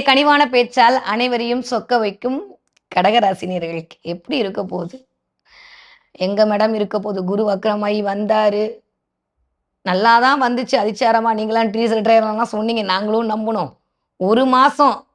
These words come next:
நல்ல செட்டப் போட்டு அப்படி கலர் தூக்கி உள்ளான்னு இழுக்கும்போது திரும்ப பயப்பட வக்கரமாயி திரும்ப மேல போய் மறுபடியும் முதல்ல இருந்து பிரச்சனை ஆரம்பிச்சிருச்சு வீட்ல.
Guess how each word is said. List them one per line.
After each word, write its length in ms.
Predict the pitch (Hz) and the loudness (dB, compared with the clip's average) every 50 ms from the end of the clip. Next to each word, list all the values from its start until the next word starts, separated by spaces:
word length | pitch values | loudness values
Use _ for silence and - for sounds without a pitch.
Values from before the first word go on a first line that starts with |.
| _ _ _ _ - | _ _ _ _ -8
நல்ல 300 | 190 185 185 208 240 277 311 | -6 -4 -2 -2 0 2 2
செட்டப் 280 | 294 - 277 233 254 233 | 4 4 2 2 2 2
போட்டு 140 | 262 294 | 2 2
அப்படி 140 | 277 233 226 | 2 2 0
கலர் 320 | - 226 226 254 269 - 254 | 2 2 2 2 2 0 -2
தூக்கி 180 | 277 226 - 262 | -6 -6 -4 -2
உள்ளான்னு 240 | 262 294 302 277 262 | 0 0 0 0 0
இழுக்கும்போது 420 | 269 254 - 302 294 320 370 269 | -2 0 0 2 2 2 2 0
திரும்ப 260 | 285 302 311 302 302 | 0 0 2 2 2
பயப்பட 300 | 254 285 269 269 262 277 269 | 4 2 2 2 4 2 2
வக்கரமாயி 460 | 254 240 254 269 262 254 262 277 294 | 2 0 0 0 0 0 2 0 0
திரும்ப 280 | 277 277 254 269 269 262 | 0 -2 -2 0 0 0
மேல 220 | 254 247 247 254 254 247 | 2 2 4 4 4 4
போய் 240 | 247 247 247 269 285 277 | 4 2 2 2 2 0
மறுபடியும் 640 | 240 214 226 247 277 254 277 269 285 285 277 262 233 | 0 0 0 0 2 2 2 2 2 0 -2 -2 -2
முதல்ல 280 | 233 240 254 254 254 254 | -2 0 0 0 0 0
இருந்து 160 | 247 254 294 294 | 0 0 -2 -2
பிரச்சனை 340 | - - 220 208 - 233 226 | 0 0 0 0 2 2 4
ஆரம்பிச்சிருச்சு 480 | 220 214 202 202 190 - 196 190 240 214 | 4 4 4 2 -2 -6 -6 -6 -6 -6
வீட்ல. 320 | 202 208 208 208 180 180 | -6 -6 -6 -4 -2 -2